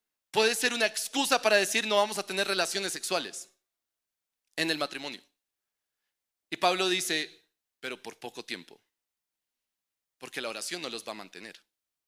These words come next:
De la, de oración no va a vivir ese matrimonio. Necesitan las relaciones sexuales. Así que háblenlo, pónganse de acuerdo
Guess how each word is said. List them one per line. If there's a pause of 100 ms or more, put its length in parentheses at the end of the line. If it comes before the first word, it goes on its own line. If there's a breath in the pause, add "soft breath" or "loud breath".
(2000)
De
la, (140)
de
oración
no
va
a
vivir
ese
matrimonio. (1300)
Necesitan
las
relaciones
sexuales. (480)
Así
que (1000 loud breath)
háblenlo, (440)
pónganse
de
acuerdo